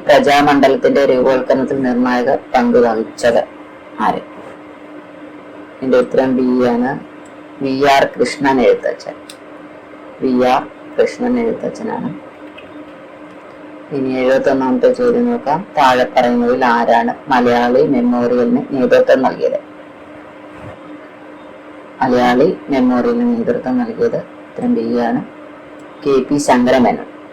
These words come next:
കെ പി ശങ്കരമേനോൻ. അടുത്ത ചോദ്യം നോക്കാം, എഴുപത്തിരണ്ട്. പ്രായപൂർത്തി വോട്ടവകാശത്തിന്റെ അടിസ്ഥാനത്തിൽ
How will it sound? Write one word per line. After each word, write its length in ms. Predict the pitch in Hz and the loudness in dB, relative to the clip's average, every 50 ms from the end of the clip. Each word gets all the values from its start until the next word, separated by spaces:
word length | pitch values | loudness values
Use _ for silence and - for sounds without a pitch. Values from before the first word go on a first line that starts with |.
| - - | -8 -4
കെ 120 | 135 123 120 | -2 -2 -2
പി 180 | 120 - - 180 - - - - - | -2 -4 -8 -10 -10 -12 -14 -8 -2
ശങ്കരമേനോൻ. 640 | - 123 113 113 110 - 110 107 101 80 67 62 - - - - - - - - - - - - - - - 302 302 302 294 302 302 294 302 302 302 302 302 302 - - - 302 302 302 - - 302 302 302 - 302 302 302 - 294 302 302 302 302 302 302 - - - - - - - - - - - - - - - | -2 0 0 0 0 0 0 0 0 -2 -4 -6 -8 -12 -14 -18 -20 -20 -20 -20 -20 -20 -20 -20 -20 -20 -20 -20 -20 -18 -18 -18 -20 -20 -20 -20 -20 -20 -20 -20 -20 -20 -20 -20 -20 -20 -20 -20 -20 -20 -18 -18 -18 -20 -20 -20 -20 -20 -20 -20 -20 -20 -20 -20 -20 -20 -20 -20 -20 -20 -20 -20 -20 -20 -20 -20 -12 -8
അടുത്ത 180 | - 123 - 226 233 | -8 -6 -4 -4 -4
ചോദ്യം 160 | - - 113 - | -2 -4 -4 -4
നോക്കാം, 280 | 226 - - 131 143 - - - | -4 -2 -2 -2 -2 -2 -4 -4
എഴുപത്തിരണ്ട്. 600 | 127 120 120 120 120 - 123 120 113 - - - - - - | -2 0 0 0 0 0 2 2 2 2 2 0 -2 0 0
പ്രായപൂർത്തി 720 | 143 143 139 139 143 143 151 156 160 165 160 160 - 165 | 2 4 4 4 4 4 4 2 2 2 0 2 2 2
വോട്ടവകാശത്തിന്റെ 760 | 160 147 143 139 123 - 135 135 135 135 - - 131 120 120 117 | 4 4 4 4 4 4 4 4 2 0 -2 -2 0 0 2 2
അടിസ്ഥാനത്തിൽ 540 | 113 117 - - 120 117 117 113 - 120 | 0 0 0 0 -2 0 0 0 0 0